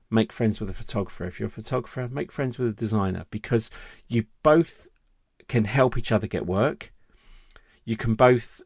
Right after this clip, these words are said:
uh, maybe go for work together, um, because you, you've got the photography, you've got the design.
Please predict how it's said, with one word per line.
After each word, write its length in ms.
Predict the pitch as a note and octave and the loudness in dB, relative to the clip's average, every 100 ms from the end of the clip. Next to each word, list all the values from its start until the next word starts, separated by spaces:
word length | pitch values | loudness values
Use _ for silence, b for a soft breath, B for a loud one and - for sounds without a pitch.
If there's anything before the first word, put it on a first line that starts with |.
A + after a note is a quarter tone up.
| - | 0
uh, 200 | G#2 G#2 | 2 2
maybe 400 | B2 A#2 G#2+ F2 | 2 2 0 2
go 220 | A#2 D3 | 6 8
for 160 | F3+ - | 8 2
work 320 | F2 F#2 - | -2 -2 -2
together, 540 | - - F#2 E2+ D#2 - _ _ _ - | -6 -4 -2 -2 -6 -8 _ _ _ -4
um, 300 | G2 F#2+ F#2+ | 0 0 -2
because 340 | A2 - G#2+ | -6 -8 -4
you, 160 | A#2+ A2 - | 0 -2 -4
you've 220 | G#2+ A2 | -8 -6
got 160 | A2+ A#2 | -6 -8
the 60 | - | -10
photography, 480 | - A2+ - G#2+ | -2 -2 -2 -4
you've 240 | G2 F#2 - | -4 -4 -6
got 160 | - | -6
the 100 | E2+ | -6
design. 560 | F2+ F#2 G2+ A2 A#2 | -10 -6 -2 0 0